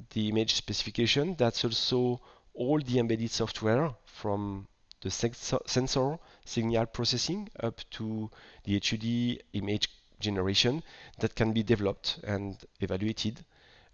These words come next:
on the simulation platform. V R capability helps, uh, to, to select the best visualization strategy by providing lifelike experience to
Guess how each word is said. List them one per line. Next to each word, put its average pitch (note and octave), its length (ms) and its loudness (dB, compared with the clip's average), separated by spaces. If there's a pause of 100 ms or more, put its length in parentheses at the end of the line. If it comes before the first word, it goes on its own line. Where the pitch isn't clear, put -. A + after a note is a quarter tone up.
(120)
on G2+ 460 -2 (180)
the G2+ 120 -2
simulation F#2 460 -2
platform. - 380 -10 (1600)
V A2+ 280 0
R C#3 160 4
capability C3 760 -2
helps, - 580 2
uh, G#2 360 0
to, G#2+ 320 -4
to G#2+ 100 -6
select - 640 2
the G2+ 80 0
best - 560 0 (120)
visualization G#2+ 680 2
strategy A2+ 760 -2 (560)
by G#2 220 6
providing G#2 760 0 (300)
lifelike B2 640 2
experience A2+ 560 0
to - 140 -10